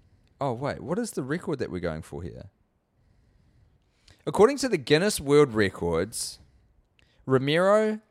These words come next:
Alanis from Florida has reclaimed the world record for the most cinema productions attended of the same film. This motherfucker went to the cinema two hundred ninety-two times for Spider-Man No Way Home.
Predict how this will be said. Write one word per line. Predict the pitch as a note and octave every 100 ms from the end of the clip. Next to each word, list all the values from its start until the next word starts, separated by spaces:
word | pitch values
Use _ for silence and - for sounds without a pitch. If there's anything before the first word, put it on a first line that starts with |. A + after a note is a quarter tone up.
| -
Alanis | A2 G2 E2+ F2 D3 -
from | - B2
Florida | C#3 G2 F2 E2 E2 D#2+
has | G2 F2
reclaimed | F#2+ - F#2 F2+
the |
world | F2 G#2+ G#2+
record | G2+ G2+ F2
for | F2+
the |
most | F2+ F#2+ A#2 -
cinema | - - C#3+ D3
productions | C#3 C3 A2+ - - G#2 F#2+
attended | - - - B2+ D#3 C3+ F#2+
of | F2
the | F2
same | - F2+
film. | F2+ E2+ - _ -
This | A#3
motherfucker | C#4 B3+ - F#3+ F#3+ D3
went | C#3 D#3
to | - C#3
the | A#2 A2
cinema | - - - D#3 A#2+ D#2+ - - _ _ -
two | D#3
hundred | C#3 B2+ A#2
ninety-two | A2 G#2+ G2 G#2
times | F#2 F#2+ C#2 G1+ - -
for | -
Spider-Man | - - G#2+ G2 F#2+
No | F#2 F2+
Way | E2+ F2
Home. | F2 D#2